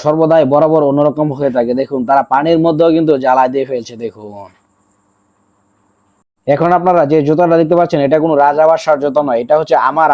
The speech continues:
আপনার সকল মুসলিম জাহানের নবী হযরত মুহাম্মদ সাল্লাল্লাহু আলাইহি সাল্লামের জুতা মুবারক। এখন আপনারা যে জুতাটা দেখতে পাচ্ছেন, এটা কোনো রাজা বাদশার জুতা নয়, এটা হচ্ছে আমার আপনার সকল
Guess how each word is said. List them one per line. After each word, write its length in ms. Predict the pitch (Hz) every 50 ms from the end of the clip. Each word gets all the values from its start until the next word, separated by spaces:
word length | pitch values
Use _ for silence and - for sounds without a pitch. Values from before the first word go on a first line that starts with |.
| 139
আপনার 280 | 139 - 165 165 147 117 101 - - -
সকল 260 | - 139 139 160 165 160 143 151
মুসলিম 280 | 156 - - 160 156 147 139 151
জাহানের 400 | 147 143 160 160 156 147 117 - _ _ _ _ _ _ _ _ _ _ _ _ _ _ _ -
নবী 280 | 143 147 151 151 151 117 98 117
হযরত 220 | 135 143 156 151
মুহাম্মদ 180 | 160 165 160 156
সাল্লাল্লাহু 260 | - 156 156 156 147
আলাইহি 120 | 151 160 160
সাল্লামের 340 | 160 156 156 151 139 113 101 98 98 117
জুতা 180 | 123 117 135 127
মুবারক। 480 | 127 123 120 113 107 104 98 95 90 - - - - _ _ _ _ _ _ _ _ _ _ _
এখন 220 | 139 147 151 160 175 180
আপনারা 300 | 175 175 180 175 170 147 139
যে 60 | 160 156 139
জুতাটা 280 | 147 156 165 175 165 165 165
দেখতে 140 | 160 156 175 175
পাচ্ছেন, 200 | 170 170 170 147 139
এটা 100 | 135 156 156 156
কোনো 100 | 165 151 139 143
রাজা 220 | 147 143 151 156
বাদশার 300 | 160 165 160 - 156 151 135 143
জুতা 180 | 143 131 151 147
নয়, 120 | 135 120 117
এটা 140 | 120 123 151
হচ্ছে 180 | 156 156 - 156 127 120 135
আমার 200 | 143 160 160 151 143 143
আপনার 280 | - 165 165 160 135 110 _ _ _ _
সকল 240 | 139 143 143 165